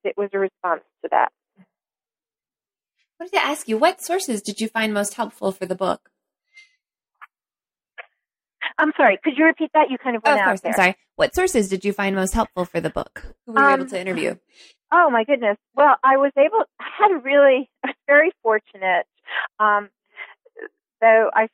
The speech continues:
Speaker 1: felt a bit like I was, you know, the Black Widow, because I would interview friends of hers and they would die afterwards. I, honestly, I, <laughs> this is a terrible thing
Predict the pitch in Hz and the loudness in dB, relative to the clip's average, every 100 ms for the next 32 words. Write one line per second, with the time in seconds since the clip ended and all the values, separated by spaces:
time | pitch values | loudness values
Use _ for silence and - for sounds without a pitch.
0 | - 277 247 - 214 - 240 - 214 214 | 2 2 2 -4 -6 2 2 2 -2 -2
1 | 214 202 208 214 _ 208 190 185 196 - | -2 0 0 -4 _ -6 -4 -4 -6 0
2 | 202 202 - 220 233 262 233 214 220 208 | 2 2 2 2 6 4 2 -4 -8 -2
3 | 214 220 254 262 202 202 - 196 202 202 | 2 2 0 -4 -6 -6 0 0 0 -4
4 | 185 - 190 190 190 190 202 185 175 185 | -8 -2 0 2 -2 -2 0 0 0 2
5 | 175 156 143 151 175 _ 180 160 - - | 4 4 4 2 -2 _ -2 -2 -2 0
6 | 220 220 - 240 233 - 165 - 208 202 | 2 2 0 0 0 0 -2 2 0 -2
7 | _ _ - 247 - 202 - 170 - _ | _ _ -6 -4 -4 -6 -2 -2 -2 _
8 | - 185 | -4 -4